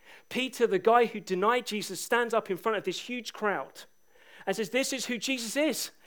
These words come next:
This is why he died, but he rose again, and this is the life he gives." It says three thousand men, plus women and children,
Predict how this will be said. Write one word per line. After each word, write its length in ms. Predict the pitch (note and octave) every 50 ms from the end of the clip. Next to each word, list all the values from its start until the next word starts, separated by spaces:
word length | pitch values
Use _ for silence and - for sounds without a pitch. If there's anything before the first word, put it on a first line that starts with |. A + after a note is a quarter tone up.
| - - -
This 180 | - C4+ C#4+ -
is 140 | D4 B3 -
why 180 | B3 B3+ C4 A#3+
he 120 | G#3+ A#3+
died, 420 | G3 F#3+ B3 B3+ B3 A#3+ A#3 A#3 - - - - -
but 120 | A#3+ B3+
he 80 | C4+ C4
rose 340 | G#3+ B3 C4 C#4 C#4+ G3+
again, 260 | A3+ A3 G#3+ G#3 G#3+ A#3
and 120 | A3 G#3+
this 160 | B3 B3 -
is 80 | A#3 -
the 100 | - A3
life 300 | G#3+ A3+ A#3 B3 A3+ -
he 100 | B3+ A3+
gives." 520 | - C#4 D4 C#4 A3+ - - - - - - _ _ _ _ - - _ - - -
It 60 | -
says 120 | G3 F#3
three 460 | - - - - G#3+ A#3 A#3 A#3+ A#3+
thousand 580 | A3 - - A3 G#3 G3+ G3 F#3 - F3 D#3+ E3+
men, 300 | F3+ F3 C#3 C3+ D3+ E3 - - - -
plus 220 | - D3+ C#3+ -
women 160 | D#3+ D3 D3 C#3
and 100 | C3+ C3+
children, 440 | - F#3+ F#3 F#3+ - D3 D3+ F3+